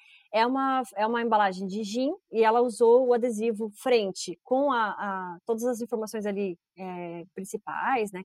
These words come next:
Claims, a marca e tudo. Só que aí, no verso dessa embalagem, que é onde tem a cola, que vai colar no vidro, ela fez uma impressão de uma textura que ela ilustrou na mão. E aí, quando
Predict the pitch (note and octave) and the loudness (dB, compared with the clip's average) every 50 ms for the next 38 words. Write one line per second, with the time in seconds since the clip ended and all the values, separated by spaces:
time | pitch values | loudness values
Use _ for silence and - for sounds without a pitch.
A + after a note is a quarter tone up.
0 | - - F3+ E3+ G#3 A#3+ B3 A3 G#3 G3+ F#3 F3+ E3+ E3 F3 G#3+ A#3 A#3+ A#3 A3 | -12 -12 -8 -6 -4 -2 -2 -2 -4 -4 -6 -6 -8 -6 -4 -4 -4 -4 -6 -8
1 | - - F#3 - - A#3 A#3+ - _ _ - - D4+ D4 D4 - D#4 D4 E4 E4+ | -10 -14 -14 -12 -10 -12 -12 -14 _ _ -2 0 2 2 4 4 2 4 2 0
2 | C#4 B3+ C#4 D4 E4+ E4 C4+ C4+ B3+ C#4 D4 C#4+ C4 A#3+ A#3 - G#3+ G3+ G3 G3+ | 0 0 0 0 2 4 6 8 8 6 6 2 0 0 0 0 0 2 2 2
3 | G#3+ A#3+ C4 A#3 G#3+ G#3+ G3+ - - D4+ D#4 C4 B3 A3+ G#3+ B3 G#3+ A#3 - A#3 | 2 2 0 0 -2 -6 -8 -4 -2 2 2 4 4 4 2 2 0 0 0 -2
4 | A3+ C4+ - _ - - C4+ A3 G#3 G3+ G3+ G#3+ A3+ C#4 G4+ A#4+ - _ _ _ | -4 -4 -6 _ 2 4 6 8 8 8 8 6 6 4 2 0 -4 _ _ _
5 | _ _ _ - B3 A3+ A3 A3+ - - D4 C#4+ C#4+ C4 B3 B3+ D#4 G4 F#4 D#4 | _ _ _ 0 2 2 2 0 2 2 2 4 4 4 4 2 2 0 -2 -4
6 | A#3 G3+ A3 A#3 C#4 C4 A#3+ A3+ G3 F#3 - _ _ _ - G#3+ A#3+ C4 B3+ - | -4 -2 -2 -2 -2 0 0 -2 -2 -4 -8 _ _ _ 2 4 4 4 2 4
7 | - B3+ A#3+ C4 A#3+ A#3+ B3+ C#4 C4+ C4+ C4 C4 A#3+ C4 - - C4 C4 A#3 B3 | 4 4 4 4 2 0 -2 0 0 0 0 0 -2 -2 -2 -2 -2 -2 -2 -4
8 | B3+ B3+ - - D4 C#4 - - _ D4+ C#4+ C#4 D#4+ F#4 G4 F#4 - - D4 B3 | -4 -4 -4 -4 -6 -6 -8 -6 _ 0 0 0 0 -2 -4 -4 -2 0 0 2
9 | B3+ C4 C4+ C4+ C4 D#4 - - - C#4+ C4 B3+ C#4 D#4 E4 C4+ A3 G#3 G#3 _ | 2 2 0 -2 -4 -4 -6 -6 -4 -4 -2 -2 -4 -4 -6 -6 -6 -6 -8 _
10 | _ _ - D#4 E4 F4+ - G#4+ A4 | _ _ 2 4 4 4 2 0 2